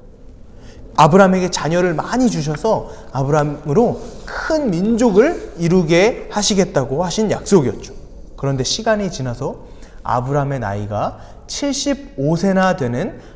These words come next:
할아버지가 되어서도 아브람에게 더 이상 자녀가 태어나지 않자 아브람은 이 약속을 믿지 않았어요. 그래서 하나님께 이렇게 말씀했죠.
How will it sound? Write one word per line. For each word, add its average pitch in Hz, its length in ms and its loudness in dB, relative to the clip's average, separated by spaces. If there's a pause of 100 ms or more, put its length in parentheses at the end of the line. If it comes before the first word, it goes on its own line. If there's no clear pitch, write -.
할아버지가 202 880 4
되어서도 143 960 2 (140)
아브람에게 160 680 4
더 143 160 0
이상 160 240 -2
자녀가 147 520 0
태어나지 202 440 -2
않자 127 580 -6 (220)
아브람은 120 680 -4 (400)
이 175 400 -2
약속을 123 880 -6
믿지 117 320 -6
않았어요. 110 440 -10 (880)
그래서 139 600 0
하나님께 185 840 -4
이렇게 185 340 4
말씀했죠. 113 580 -8